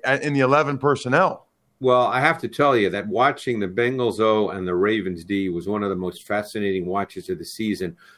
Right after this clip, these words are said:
Speaker 2: from a tactical and schematic standpoint. Because if you just think about it, what, one of the things the Ravens do really, really well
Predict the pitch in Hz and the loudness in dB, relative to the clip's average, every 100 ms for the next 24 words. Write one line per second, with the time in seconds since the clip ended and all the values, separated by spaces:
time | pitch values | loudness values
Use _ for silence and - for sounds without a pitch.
0 | _ - 117 95 - - 127 - 113 107 | _ -4 -2 -2 -2 0 0 -2 -4 -2
1 | 104 - 107 101 98 95 90 - 95 95 | -2 -4 -4 -2 -2 -4 -6 -8 -8 -6
2 | 95 - 80 76 _ - - _ _ - | -6 -10 -14 -14 _ -20 -20 _ _ -8
3 | 117 123 - 151 135 120 170 185 - - | 0 0 0 -2 -2 2 0 0 -4 0
4 | 180 131 95 95 95 98 120 - 131 120 | 0 0 2 2 0 0 -2 -2 -6 0
5 | 135 156 151 143 - 135 117 110 101 110 | 0 2 0 -2 -2 -2 0 0 0 2
6 | 117 104 98 85 110 101 87 95 110 113 | 2 0 -6 -4 -2 0 -2 0 0 0
7 | 104 95 98 95 98 90 95 90 82 78 | -2 -2 -2 0 0 2 2 2 0 -6